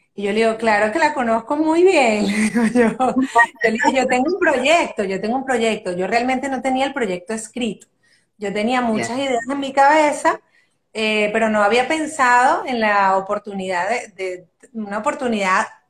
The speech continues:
Speaker 1: que fuese, mm, digamos así, para hablar de flamenco.
Speaker 2: Bueno, claro,
Speaker 1: Sí,
Speaker 2: plasmarla,
Speaker 1: sí.
Speaker 2: ¿no?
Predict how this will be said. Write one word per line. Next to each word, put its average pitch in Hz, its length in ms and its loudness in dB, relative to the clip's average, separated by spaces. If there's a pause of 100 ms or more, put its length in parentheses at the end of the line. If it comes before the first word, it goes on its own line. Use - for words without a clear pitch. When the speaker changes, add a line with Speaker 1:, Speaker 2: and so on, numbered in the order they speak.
(260)
Speaker 1:
que 294 120 -8
fuese, 262 760 0
mm, 208 800 -6
digamos 202 420 -4
así, 254 680 -6
para 175 480 -4 (120)
hablar 185 320 -4
de 202 100 -6
flamenco. - 100 -6
Speaker 2:
Bueno, 190 240 4 (220)
claro, 185 340 2
Speaker 1:
Sí, 160 40 0
Speaker 2:
plasmarla, 185 560 0
Speaker 1:
sí. 147 100 -6
Speaker 2:
¿no? - 100 -14